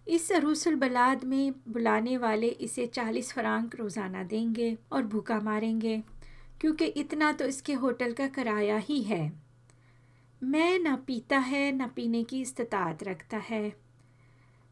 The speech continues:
पहलू में दिल गरम ज़रूर है, बल्कि यूँ कहिए कि कभी था, क्योंकि वो भी लोगों की सर्द महरियों के थपेड़े खाकर शीर गरम रह गया है।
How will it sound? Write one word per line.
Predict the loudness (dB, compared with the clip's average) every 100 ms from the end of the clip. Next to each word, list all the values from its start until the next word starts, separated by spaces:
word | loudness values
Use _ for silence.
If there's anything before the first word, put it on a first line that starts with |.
| -2
पहलू | 0 4 6 4
में | 4 0 0
दिल | -2 -2 -2 -2
गरम | 0 0 -2
ज़रूर | -2 0 0 -2
है, | -2 -4 -4 -8 -8
बल्कि | -8 -6 -4 -2
यूँ | -4
कहिए | -2 -2 -2 -2
कि | -4 -6
कभी | -6 -6 -6
था, | -8 -4 -2 -2 -6 -18 -20 0
क्योंकि | 2 4 4
वो | 4 4
भी | 4
लोगों | 4 4 4 2
की | 0
सर्द | -2 2 2 2
महरियों | 0 0 0 -2 -4
के | -6 -8 -6
थपेड़े | -4 2 4 2
खाकर | -2 -4 -4 -4 -4 -4 -4 -10
शीर | -6 0 0
गरम | 2 -2 -2 -4
रह | -6 -6
गया | -4 -2 -2
है। | -2 -2 -4 -6